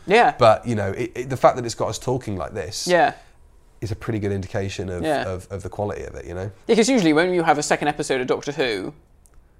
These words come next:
Speaker 1: in recent, in, in, like, well, for all of the new series run, the second episode's sort of been like, "Yeah, it was all right."
Speaker 2: Yeah.
Speaker 1: "End of the World." "Yeah, it's all right."
Speaker 2: Yeah, Beast Below.
Speaker 1: "Beast Below." "Yeah."
Speaker 2: Uh,
Speaker 1: The
Speaker 2: Ghost Monument. Yeah.
Speaker 1: Yeah. Smile.
Speaker 2: Yeah.
Speaker 1: Yeah. You know,
Speaker 2: Yeah.
Speaker 1: it's just sort of like the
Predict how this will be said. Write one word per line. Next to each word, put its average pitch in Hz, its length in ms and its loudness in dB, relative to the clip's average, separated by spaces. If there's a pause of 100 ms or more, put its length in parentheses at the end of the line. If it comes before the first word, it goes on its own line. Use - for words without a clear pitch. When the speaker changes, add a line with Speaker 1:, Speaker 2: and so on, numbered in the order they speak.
(160)
Speaker 1:
in 151 180 -2
recent, 151 420 -2
in, 151 260 -2
in, 147 320 -2 (140)
like, 120 240 -4
well, 131 100 -6
for 123 100 -8
all 190 120 6
of 180 60 4
the 127 60 -4
new 117 160 -6
series 104 260 -4
run, 120 160 -4 (160)
the 202 80 0
second 190 180 6
episode's 165 340 4
sort 165 100 2
of 151 40 4
been 160 80 2
like, 151 240 2
"Yeah, 392 100 8
it 330 40 12
was 196 80 8
all 170 80 10
right." 156 140 6 (120)
Speaker 2:
Yeah. 120 260 4 (280)
Speaker 1:
"End 254 140 6
of 226 40 8
the 190 60 8
World." 180 220 10 (180)
"Yeah, 403 80 10
it's - 80 6
all 202 80 8
right." 185 220 10
Speaker 2:
Yeah, 120 220 4 (120)
Beast 117 160 -2
Below. 107 320 4
Speaker 1:
"Beast 220 180 2
Below." 175 240 8 (120)
"Yeah." 294 220 4 (760)
Speaker 2:
Uh, 101 400 4 (220)
Speaker 1:
The 226 80 10
Speaker 2:
Ghost 220 260 10
Monument. 117 500 2 (320)
Yeah. 110 100 2
Speaker 1:
Yeah. 107 480 10 (140)
Smile. 202 840 4 (140)
Speaker 2:
Yeah. 135 280 8
Speaker 1:
Yeah. 202 240 8 (220)
You 220 80 4
know, 208 60 10
Speaker 2:
Yeah. - 100 10
Speaker 1:
it's 196 120 6
just 214 140 8
sort 220 140 8
of - 20 4
like 202 140 10
the 202 600 2